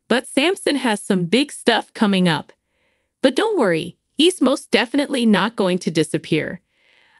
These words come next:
I was thrilled to see the scripts and knew he had some exciting things ahead of him.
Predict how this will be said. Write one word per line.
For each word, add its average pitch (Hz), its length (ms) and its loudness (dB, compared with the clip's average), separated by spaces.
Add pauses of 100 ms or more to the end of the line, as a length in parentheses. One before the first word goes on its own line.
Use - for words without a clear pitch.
I 262 140 0
was 320 160 2
thrilled 302 460 0
to 240 100 -2
see 214 240 -2
the 208 120 -2
scripts - 540 -4
and 240 300 4
knew 170 260 2
he 196 220 -2
had 208 260 -4
some 190 180 2
exciting 180 560 0
things 208 320 0
ahead 175 280 -2
of 165 100 0
him. 151 320 -2